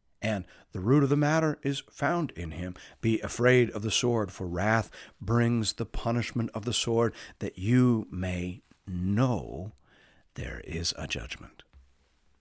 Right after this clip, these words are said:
"One thing I know, brothers," Job says, "I will stand before God and I will give an account." That's my only hope now.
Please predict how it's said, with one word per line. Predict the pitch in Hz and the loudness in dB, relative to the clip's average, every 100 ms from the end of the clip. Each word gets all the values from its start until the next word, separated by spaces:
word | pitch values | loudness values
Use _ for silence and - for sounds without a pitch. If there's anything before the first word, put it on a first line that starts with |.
| _ _ | _ _
"One | - - 151 | -4 4 4
thing | 147 156 | 6 6
I | 135 165 | 8 6
know, | 110 71 | 4 0
brothers," | 78 65 53 - - | -6 -8 -8 -8 -6
Job | 55 - | -8 -8
says, | - - - - | -6 -6 -8 -2
"I | - 147 165 151 | 10 12 12 12
will | 135 131 | 6 4
stand | - - - 143 180 196 | 10 10 10 8 6 4
before | 165 165 156 165 | 2 2 8 8
God | 127 143 117 101 - - - | 12 12 12 10 4 -8 2
and | 131 | 4
I | 113 127 | 8 8
will | 127 | 8
give | 113 120 | 6 4
an | 104 | 2
account." | - 85 71 - - | -2 -6 -6 -12 6
That's | 180 202 - - - | 8 8 6 -2 6
my | 185 | 10
only | 196 226 214 | 12 12 10
hope | 208 370 | 10 8
now. | - 90 60 | 6 0 -2